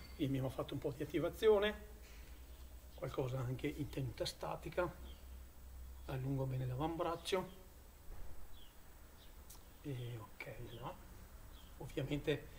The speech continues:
le posizioni vanno mantenute per almeno trenta quaranta secondi, adesso vado via, scorro via abbastanza veloce, ok? Io mi sto attivando con voi, quindi facciamo il riscaldamento insieme. Eh, ok,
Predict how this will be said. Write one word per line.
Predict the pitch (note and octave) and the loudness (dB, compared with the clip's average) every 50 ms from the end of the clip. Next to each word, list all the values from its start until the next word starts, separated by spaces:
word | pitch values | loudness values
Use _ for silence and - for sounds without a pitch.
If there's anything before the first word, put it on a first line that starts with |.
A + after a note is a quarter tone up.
| - - - - | -12 -12 -4 2
le | - D#3 D#3 | 2 4 4
posizioni | E3 D#3 C#3+ C3 A#2+ D#3+ D#3 D3 C#3 | 6 4 4 6 6 8 8 8 8
vanno | B2 B2 B2+ | 8 6 4
mantenute | B2+ A#2+ B2 A#2+ - C3+ B2 B2 A#2+ - - | 4 4 4 2 2 2 2 2 2 2 2
per | - C3+ B2+ | 2 2 2
almeno | B2 B2+ C3 B2+ B2+ B2 | 2 2 2 2 0 0
trenta | - - B2 B2 B2+ C#3 | 0 -2 -2 -2 -2 -2
quaranta | - - - B2 B2 - B2+ | -2 -2 -2 -2 -2 -2 -2
secondi, | - E3 D3+ - F3 F3+ F3 | 0 0 2 4 6 6 6
adesso | D3+ C#3 C3 - C#3+ B2 | 6 6 4 4 2 0
vado | C3 B2+ | 0 0
via, | B2+ C3+ C3 B2 - - - - - - - - - | 2 2 0 0 -2 -6 -10 -12 -10 -10 -10 -8 -6
scorro | - - - D#3+ D3 C#3 C3 | -4 4 6 8 8 8 8
via | B2+ C3+ C#3 C3+ | 6 6 6 6
abbastanza | B2 A#2+ A#2 - - C#3 B2 - - D3 | 6 4 2 0 0 -2 0 0 2 4
veloce, | D#3 E3 E3+ D#3 C#3+ C3 - - F3 E3+ E3 - - - - - - - - - - - - - - - - - - - - - - - - - - - - - - - - - - - | 4 6 6 6 6 4 4 4 4 4 4 2 -4 -10 -12 -12 -12 -12 -12 -12 -12 -12 -10 -8 -8 -8 -8 -8 -10 -10 -10 -10 -10 -12 -12 -10 -10 -10 -10 -8 -8 -8 -8 -6 -4 -2
ok? | D3+ C3 - D3 C#3 C#3+ D3 - - - - - - | -2 0 2 2 4 4 2 0 -2 -6 -6 4 8
Io | F3+ E3+ D3+ | 8 10 10
mi | |
sto | C#3 - D#3+ | 8 8 6
attivando | C#3 - - D#3+ C#3 C3 B2 B2 B2 C3 | 4 4 4 2 2 2 2 2 2 2
con | - - F#3+ | 2 2 2
voi, | - G#3 G#3 G#3 - - | 4 6 6 6 6 4
quindi | - D3+ C#3 C3 | 2 2 2 4
facciamo | A2 A#2 - - D3 C3 C3 | 2 0 0 2 2 2 2
il | |
riscaldamento | A2+ - - D3 B2+ B2+ C3 C3 A#2 - - | 0 0 0 0 0 0 0 -2 -2 -2 -4
insieme. | - F#2+ - - G#3+ G#3+ G#3 G#3 G#3+ G#3+ - - - - - - - - - - - - - - - - - - - - - - - - - - - - - - - - - - - - - - - - - - - - - - - - - - | -2 -2 0 0 2 0 0 0 -2 -2 -4 -6 -6 -8 -8 -8 -6 -6 -8 -8 -8 -10 -10 -8 -8 -8 -8 -8 -8 -10 -10 -10 -8 -8 -8 -8 -10 -10 -10 -10 -10 -8 -8 -8 -8 -8 -8 -8 -10 -10 -10 -10 -10 -10 -10 -8 -8 -10 -8 -6
Eh, | - C#3+ | -4 -4
ok, | A#2 A2 - - - | -4 -4 -6 -6 -6